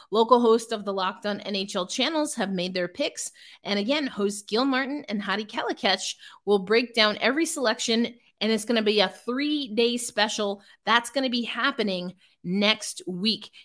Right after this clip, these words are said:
Here's how it's gonna work, just so you know. Um, or excuse me, it's gonna be happening, uh, this week. But so we're gonna do, um, on Wednesday,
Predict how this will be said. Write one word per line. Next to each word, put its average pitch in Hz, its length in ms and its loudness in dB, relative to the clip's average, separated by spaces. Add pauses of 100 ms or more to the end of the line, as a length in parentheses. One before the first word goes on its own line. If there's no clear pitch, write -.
Here's 339 320 4
how 311 220 2
it's 330 160 -4
gonna 247 200 2
work, - 380 0 (500)
just 226 540 -2
so 254 220 2
you 226 160 2
know. 202 200 0 (1040)
Um, 220 260 6
or 269 180 4
excuse 277 320 0
me, 190 100 2
it's 202 80 -8
gonna 240 140 0
be 226 100 0
happening, 208 460 0
uh, 175 560 -2
this 208 420 0
week. 170 320 -8 (380)
But 208 340 2
so 247 400 2
we're 240 240 0
gonna 254 240 4
do, 233 560 0
um, 180 640 0 (400)
on 196 200 0
Wednesday, 277 560 2